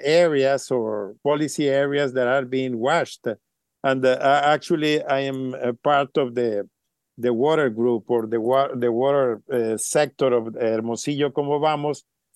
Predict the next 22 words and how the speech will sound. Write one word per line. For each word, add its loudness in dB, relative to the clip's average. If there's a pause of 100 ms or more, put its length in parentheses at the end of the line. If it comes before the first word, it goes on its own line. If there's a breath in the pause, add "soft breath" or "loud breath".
(140)
And 0
we've 4
been 0
actually, 0 (140)
uh, 2 (120)
pushing, 0 (640)
uh, 2 (100)
to 2
do 2
some -2
reforms. 0
Uh, 0
we 2
were, 0 (320)
we 2
tried 0
to -2
be 0
influential 0
of, 0
of, -
uh, 2